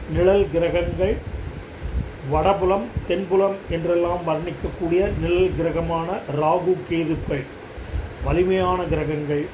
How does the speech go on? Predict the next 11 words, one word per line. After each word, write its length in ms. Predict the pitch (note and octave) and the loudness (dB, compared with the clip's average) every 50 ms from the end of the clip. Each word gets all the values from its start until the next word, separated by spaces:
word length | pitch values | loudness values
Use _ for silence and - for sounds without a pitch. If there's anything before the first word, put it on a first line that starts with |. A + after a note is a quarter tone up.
| - - - - - - - - - - - - - - - - - - - - - - - - - - - - - - - - - - - - | -10 -14 -14 -14 -14 -16 -16 -16 -16 -16 -16 -16 -12 -10 -10 -10 -8 -6 -6 -6 -4 -4 -6 -8 -10 -14 -14 -14 -14 -14 -14 -14 -14 -10 -4 0
பரம்பரை 540 | D#3+ E3 F#3 G3 G#3 G3+ G3 G3 G3 F#3+ G3 F#3+ - - - - | 2 4 4 2 2 2 2 4 4 4 2 0 -2 -6 -6 -4
விஷயங்களை 560 | D3+ - - G3 F#3+ F#3+ F3+ F3 F3 E3+ E3+ E3+ - - - - - - D3+ D3+ | -2 0 2 2 2 2 0 0 0 0 0 0 -2 -6 -8 -16 -12 -8 -6 -6
உங்கள் 360 | E3 F3 F3 F3 F3 E3+ E3+ F3 E3+ - - C#3 | -4 -4 -4 -2 0 0 0 -2 -4 -4 -2 0
ஜாதகத்தில் 600 | E3 D#3+ E3 F3+ F3+ F3+ E3+ - - F3+ E3 D3+ - | 2 2 2 2 2 0 -2 -2 -2 -2 -2 -2 -2
கொண்டு 240 | E3 E3 F3 F3+ E3+ | -4 -2 0 0 2
வரும் 260 | E3 E3 D#3+ D#3 D#3 D#3+ - - - - - - - | 2 2 2 0 -2 -4 -4 -6 -6 -6 -8 -6 -4
கர்ம 260 | E3 E3 F3 F#3 F#3+ F#3+ F#3+ G3+ G3 - - - - | -2 -2 0 0 0 0 0 0 -2 -6 -8 -6 -4
கிரகங்கள் 540 | D3+ D#3+ D#3 D#3 D#3+ D#3 D#3 D3+ D3+ D3+ D3 D3 - - - - - - E3 | -2 0 0 0 0 0 0 0 0 0 0 -2 -4 -8 -10 -6 -4 -2 -2
என்றெல்லாம் 460 | E3 F3 F3+ F3 F3 F3 F3 F3 E3 D#3+ | 0 2 2 2 4 2 2 0 2 2
வர்ணிக்கப்படுகிற 760 | D#3 D3 D3 D#3+ D#3+ C3+ - - C3+ E3+ D#3 D3+ D3 D3+ D3+ D3 D3 D3 - - C#3 C#3+ | 0 0 0 -2 -4 -4 -6 -6 -4 -2 -2 0 0 2 2 2 2 0 0 -2 -2 0
ராகு, 300 | D3+ D#3 F3 E3+ E3+ F3 | 2 2 2 2 2 0